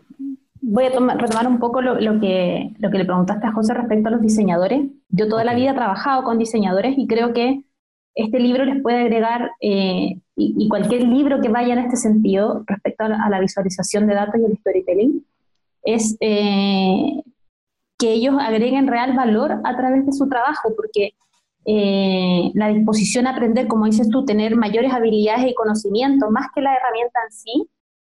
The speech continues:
Speaker 1: eh, los hace ser profesionales de gran valor. O sea, yo pedía a un diseñador en particular para trabajar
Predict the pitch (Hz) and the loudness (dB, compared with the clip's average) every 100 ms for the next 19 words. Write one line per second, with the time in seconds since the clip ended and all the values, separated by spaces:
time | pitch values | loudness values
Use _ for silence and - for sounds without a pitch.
0 | - 208 202 196 190 190 185 190 208 226 | -8 -2 0 2 2 0 -2 0 0 0
1 | 233 262 254 254 254 247 226 226 233 254 | 0 0 0 -2 -4 -4 -2 -2 0 0
2 | 277 277 _ 180 208 208 226 233 190 170 | -2 -6 _ -2 0 0 0 0 -2 -4
3 | _ _ - - 208 185 233 247 254 220 | _ _ -14 -6 -4 0 0 2 2 2
4 | 240 240 240 - - 208 208 262 277 311 | 2 2 0 -4 -4 -2 0 2 2 0
5 | - _ 208 254 262 233 220 247 269 254 | -2 _ -4 -2 0 0 2 2 0 0
6 | 220 208 208 202 202 254 233 214 196 - | -2 -2 0 -2 -2 -2 -2 -2 -2 -2
7 | 226 | -4